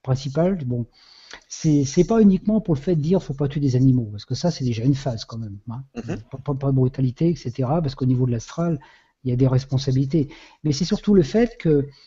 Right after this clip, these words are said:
Speaker 1: tant qu'on mange de la viande animale, on abaisse notre taux vibratoire et on reste prisonnier des for-, de, de l'astral inférieur. Parce que l'animal est lié à l'astral inférieur, les instincts, les pulsions, la sexualité, la violence, la guerre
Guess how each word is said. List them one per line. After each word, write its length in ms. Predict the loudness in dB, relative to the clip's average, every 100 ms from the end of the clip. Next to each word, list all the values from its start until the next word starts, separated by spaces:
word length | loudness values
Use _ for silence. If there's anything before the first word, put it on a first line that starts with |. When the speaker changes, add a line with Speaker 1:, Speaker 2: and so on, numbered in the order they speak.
| _ _ 2
Speaker 1:
tant 120 | 4
qu'on 140 | 6
mange 220 | 6 6 4
de 100 | 4
la 120 | 4
viande 260 | 2 2 4
animale, 520 | 6 6 4 -2 -6 _ _ 0
on 200 | 2 4 6 6
abaisse 380 | 8 6 6 2
notre 240 | 0 0
taux 140 | 0
vibratoire 800 | 2 2 4 2 2 -2 0 -2 -6 -14 2
et 100 | 6
on 80 | 6
reste 400 | 6 2 2 -6
prisonnier 500 | -2 0 2 4 2
des 100 | 0
for-, 320 | -2 -2 -2
de, 200 | 0 2
de 200 | 2 2
l'astral 420 | 0 -2 -2 2
inférieur. 500 | 2 0 -6 -6 -8 -12 _ _ _ _ _ _ _ _
Parce 140 | -8
que 100 | 0
l'animal 480 | 4 6 8 6 4
est 40 | 2
lié 280 | 4 4
à 100 | 4 2
l'astral 420 | 2 -2 0 2
inférieur, 520 | 2 0 0 0 0
les 200 | 0 4
instincts, 400 | 2 2 -2 2
les 100 | 2
pulsions, 480 | 2 -4 -6 -8 -8 -10 _ _ _ -16
la 80 |
sexualité, 680 | -12 -12 -6 -2 -2 -2 -2
la 100 | -2
violence, 560 | -2 0 -2 -4 -10 -12
la 80 | -6
guerre 360 | 2 2 2 -4